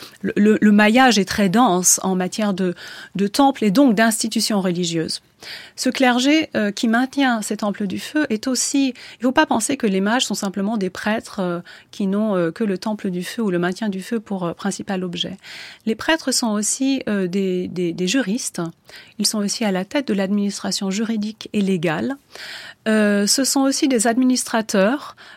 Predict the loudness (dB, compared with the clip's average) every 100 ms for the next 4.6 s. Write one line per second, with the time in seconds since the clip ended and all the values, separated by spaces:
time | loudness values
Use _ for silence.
0 | -6 0 0 0 0 0 2 2 2 0
1 | 0 0 0 0 -2 -2 -4 -2 -4 -4
2 | -6 -4 -2 0 0 -2 -4 -8 -20 -16
3 | -6 -2 0 0 -2 -6 -6 -4 -2 0
4 | 2 4 4 4 2